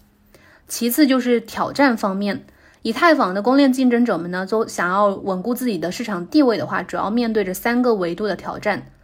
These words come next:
一个是自身的性能和安全性，还有一个是以太坊本身霸主的这样的存在；第三个就是 Layer two的爆发。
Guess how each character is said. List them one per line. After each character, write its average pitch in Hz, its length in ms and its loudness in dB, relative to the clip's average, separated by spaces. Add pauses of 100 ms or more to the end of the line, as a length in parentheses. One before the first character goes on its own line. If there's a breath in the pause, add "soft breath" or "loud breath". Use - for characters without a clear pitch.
(380 soft breath)
一 220 100 -8
个 254 100 0
是 254 140 0
自 254 260 2
身 240 260 2
的 220 140 6
性 247 280 0
能 190 100 -2
和 202 100 -4
安 247 200 2
全 208 200 -2
性， 190 300 -8 (280 soft breath)
还 - 120 0
有 208 80 4
一 202 100 0
个 208 120 -2
是 214 160 -6
以 180 60 -4
太 226 260 0
坊 180 220 -2
本 - 180 -8
身 214 240 -6
霸 226 240 0
主 175 180 -10
的 - 120 -10
这 202 100 -4
样 196 100 -2
的 175 80 -6
存 175 280 -10
在； 220 260 -2 (420 soft breath)
第 269 120 -2
三 311 260 6
个 233 160 2
就 196 80 -4
是 202 240 0
Layer 214 220 2
two 220 120 -8
的 165 240 -6
爆 170 220 0
发。 208 380 -2